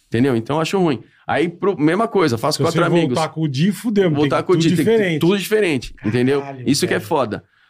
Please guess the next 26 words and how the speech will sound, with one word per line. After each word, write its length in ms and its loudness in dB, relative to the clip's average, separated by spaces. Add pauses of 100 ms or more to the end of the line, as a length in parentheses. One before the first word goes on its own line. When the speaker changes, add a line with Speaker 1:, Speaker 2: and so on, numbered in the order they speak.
Speaker 2:
Que 80 -12
Speaker 1:
sabe? 280 -2
Speaker 2:
foda, 160 0
Speaker 1:
Então 320 0
Speaker 2:
né? 60 -4
Speaker 1:
tem 100 -2
um, 500 0
tem, 140 -2
tem, 220 0
tem 140 -2
essa 180 -2
margem 160 0
de 60 -4
espetáculo. 440 -4
E 100 -2
o 60 -2
Quatro 260 -2
Amigos, 260 0
como 200 -2
ele 140 0
é 60 2
um 120 0
pouco 300 -2
m-, 200 2
menos 420 2
tempo 540 -6